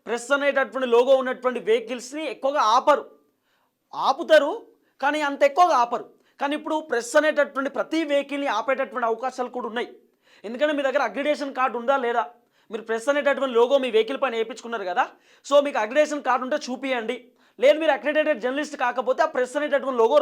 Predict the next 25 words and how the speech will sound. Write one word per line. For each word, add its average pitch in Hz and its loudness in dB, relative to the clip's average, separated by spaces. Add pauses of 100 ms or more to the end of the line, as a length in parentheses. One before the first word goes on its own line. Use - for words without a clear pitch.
రిమూవ్ 294 -4
చేయండి, 226 -6 (680)
రిమూవ్ 320 -2
చేయకపోతే 285 2 (100)
ఫైన్ 277 0
పడుతుంది, 226 -6 (160)
ఆ 214 -2 (100)
లోగోని 247 4
రిమూవ్ 269 -4
చేయాలని 233 0
చెప్పి 196 -10 (160)
పోలీసులు 254 2
కూడా 233 2 (440)
so 233 -4 (100)
కొంత 233 -6 (160)
చెప్పేటటువంటి 240 2
కార్యక్రమం 208 -8
చేయొచ్చు. 214 -4 (580)
So 277 2
మొత్తానికి 320 0 (140)
ప్రెస్ 262 0
అనేటటువంటి 285 -2
లోగో 262 6 (140)
ఎవరెవరైతే 262 6 (800)
వేయించుకున్నారో, 240 2